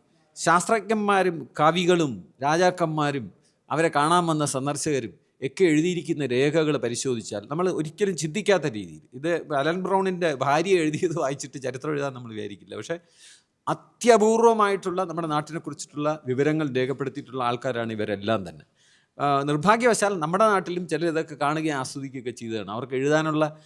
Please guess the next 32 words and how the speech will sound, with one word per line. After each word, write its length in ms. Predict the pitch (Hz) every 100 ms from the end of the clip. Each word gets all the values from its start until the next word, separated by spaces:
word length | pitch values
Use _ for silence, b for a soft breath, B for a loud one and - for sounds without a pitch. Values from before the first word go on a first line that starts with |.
| B
അക്ഷരം 320 | 135 - 165 160
പഠിപ്പിക്കാനുള്ള 600 | 147 151 156 156 147 151
സംവിധാനം 420 | 143 151 160 156
നമുക്കില്ലായിരുന്നിരിക്കാം. 880 | 156 143 143 160 170 170 165 185 185 B B B -
അല്ലെങ്കിൽ 340 | 156 165 175
ആ 100 | 170
എഴുതുന്നതിനൊരു 720 | 151 156 165 170 165 156 151 147
പ്രത്യേക 260 | 143 151
സ-, 140 | 143 139
ഒരു 580 | 123 139 135 127 123 120
ബ-, 240 | 123 117 113 113
ബഹുമതി 320 | 127 147 147
നമ്മൾ 200 | 135 139
കൊടുത്തു 280 | 131 139 156
കാണില്ല. 460 | 143 139 135 156 160 b b
അവരെ 220 | 127 143 139
ജാതിപരമായിട്ട് 1000 | 135 143 151 143 - - 139 139 135 131
മാറ്റി 260 | 139 139
നിർത്തി 300 | 147 127 143 127
കാണാം. 280 | 127 139 - -
അതുകൊണ്ടായിരിക്കാം 720 | 143 175 202 202 180 185 170
നമ്മുടെ 200 | 147 160
നാട്ടിലെ 300 | 151 147 147
ആളുടെ, 200 | 139 139 -
ആൾക്കാരുടെ 440 | 131 131 117 139 131
എഴുത്ത് 260 | 123 127
നമുക്ക് 320 | 131 120 113 113
കിട്ടാതെ 320 | 110 127 120
പോകുന്നത്. 480 | 95 95 90 92 - B B
പക്ഷേ 140 | 151 190
ഇത്തരത്തിലുള്ള 560 | 175 220 226 240 220
കൗതുകകരമായിട്ടുള്ള 1200 | 226 175 175 196 226 233 226 196 196 185 175 170